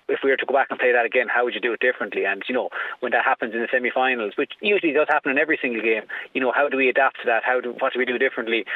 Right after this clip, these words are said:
Do we bring, you know, extra players out on the half forward line to win puckouts, or do we play through the lines? Or, you know, so, so that, that's, I suppose, is how they will, I suppose, address it. But obviously all, all well and good in terms of how teams will line up against you as well, you know. So it'll be, it'll be,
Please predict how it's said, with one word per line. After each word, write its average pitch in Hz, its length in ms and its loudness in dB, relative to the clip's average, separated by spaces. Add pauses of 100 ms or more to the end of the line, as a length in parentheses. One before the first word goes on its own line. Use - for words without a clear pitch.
(200)
Do 135 80 -2
we 131 60 -2
bring, 131 460 0
you 214 80 2
know, 151 180 2 (120)
extra 160 260 2
players 151 340 4
out 147 120 4
on 139 60 0
the 127 40 2
half 139 200 2
forward 151 300 4
line 139 260 2
to 131 40 -2
win 135 180 2
puckouts, 156 440 2
or 131 100 4
do 127 100 0
we 123 160 2 (300)
play 151 220 4
through 139 100 -2
the 139 60 0
lines? 143 340 2
Or, 117 80 2
you 233 80 0
know, 208 240 4
so, 160 80 4 (140)
so 180 80 2 (260)
that, 202 240 2
that's, 185 220 4
I 185 80 2
suppose, 175 260 4
is 135 100 -8
how 147 360 4
they 135 160 6
will, 120 260 4 (580)
I 123 60 0
suppose, 127 300 2
address 135 320 4
it. 190 140 2 (140)
But 240 120 4
obviously 247 320 2
all, 180 280 4 (360)
all 151 240 4
well 147 160 4
and 135 80 -2
good 147 160 4
in 120 80 -2
terms 135 240 0
of 113 40 2
how 131 140 2
teams 139 380 -2 (240)
will 123 200 2
line 127 200 2
up 139 100 0
against 131 320 -2
you - 60 2
as 101 80 -2
well, 113 160 2
you 117 100 0
know. 120 220 -2 (400)
So - 100 4
it'll 117 160 -2
be, 120 240 0
it'll - 180 -2
be, 123 260 -2